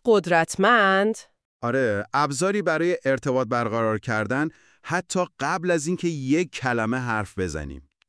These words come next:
Speaker 1: جالبه. پس بیا از همین، اه، فلسفه شروع کنیم.
Speaker 2: بریم.
Speaker 1: منبع یه جملهٔ کلیدی داره. میگه هدف از پوشیدن کت و شلوار رسمی ایجاد یه ظاهر مرتب،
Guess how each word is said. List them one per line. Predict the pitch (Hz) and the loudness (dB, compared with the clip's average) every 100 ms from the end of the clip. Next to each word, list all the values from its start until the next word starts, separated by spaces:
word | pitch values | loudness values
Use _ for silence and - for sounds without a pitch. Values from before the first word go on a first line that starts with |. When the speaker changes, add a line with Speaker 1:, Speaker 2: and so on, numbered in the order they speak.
| - | 0
Speaker 1:
جالبه. | 202 170 139 131 202 320 247 135 - - | 4 4 2 2 2 4 2 0 -6 -10
پس | - 196 | -2 -2
بیا | - 311 | 2 4
از | 240 | 4
همین، | 160 208 311 349 - | 2 0 2 0 -2
اه، | 139 165 160 151 147 143 127 - _ | -2 0 2 0 0 -2 -4 -8 _
فلسفه | - 185 175 175 156 226 | 2 2 4 0 2 0
شروع | - 339 196 | 2 0 0
کنیم. | - 143 131 131 | 0 0 -2 -4
Speaker 2:
بریم. | 101 190 269 226 _ | 0 2 2 -2 _
Speaker 1:
منبع | 175 175 165 151 | 2 4 4 2
یه | 202 | 0
جملهٔ | 214 175 156 185 240 - | 2 2 4 2 0 -2
کلیدی | - 190 156 147 202 | -2 0 0 0 0
داره. | 151 131 123 - - - - | 0 -2 -4 -8 -20 -20 -2
میگه | 170 190 | 2 2
هدف | 208 170 170 226 | 2 2 2 0
از | 196 - | -2 -2
پوشیدن | 165 - 151 143 143 | -8 -6 -2 -2 -2
کت | - - | -6 -6
و | |
شلوار | 139 170 156 147 147 | -6 -2 -2 -2 -2
رسمی | 135 143 143 - 185 240 254 - _ _ | -2 -2 -2 -2 0 0 -2 -10 _ _
ایجاد | 190 180 147 196 226 180 | -4 -2 0 2 2 2
یه | 170 156 226 | -2 2 0
ظاهر | 175 151 165 156 139 202 175 | 0 0 4 4 2 0 0
مرتب، | 139 147 156 156 151 - 185 160 | 0 0 2 2 -2 -4 0 0